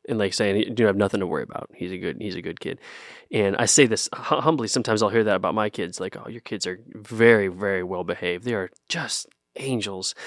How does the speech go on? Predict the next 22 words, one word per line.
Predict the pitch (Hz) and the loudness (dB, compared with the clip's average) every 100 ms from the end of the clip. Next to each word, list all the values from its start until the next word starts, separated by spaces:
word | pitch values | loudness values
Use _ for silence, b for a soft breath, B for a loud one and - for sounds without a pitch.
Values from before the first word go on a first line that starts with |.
| B B B B | B B B B
And | 120 101 | -4 -2
as | - | 0
soon | 185 180 | 4 4
as | 151 | 4
you | |
shut | - 147 | 4 6
that | 131 - | 4 6
car | 135 | 6
door | 127 131 | 8 8
and | 123 | 8
get | 123 | 8
back | 131 123 127 | 8 8 6
in | |
there, | 123 120 | 6 6
they | 113 156 185 | 10 12 12
turn | - 180 147 | 10 8 10
into | 143 127 | 8 8
different | 113 143 110 101 | 8 8 6 2
people, | - 220 208 139 113 | 8 10 10 6 10
dude. | 139 143 139 | 12 12 12
And | 160 170 | 12 12
you're | 175 | 12